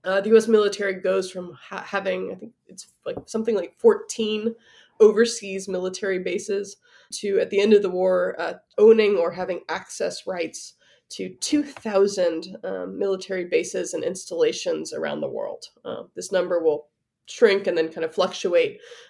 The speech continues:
Um, but essentially the U S military is, um, what some have called a basing empire, or it's, it's, it's an empire of bases, um, is, is really, you know, doesn't go away after World War Two. And it has this footprint all over the world,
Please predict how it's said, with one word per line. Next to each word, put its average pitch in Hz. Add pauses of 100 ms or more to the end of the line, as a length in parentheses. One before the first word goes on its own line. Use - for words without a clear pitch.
Um, 220
but 285
essentially 269
the 214
U 208
S 202
military 190
is, - (300)
um, 170
what 180
some 190
have 185
called 165
a 160
basing 190
empire, 190
or 165
it's, 160
it's, -
it's -
an -
empire 202
of 180
bases, 180 (400)
um, 170
is, 180
is -
really, 175 (480)
you -
know, - (120)
doesn't 226
go 185
away 160
after 165
World 160
War 151
Two. 160
And 165
it 160
has 190
this 170
footprint 170 (100)
all 196
over -
the 160
world, 90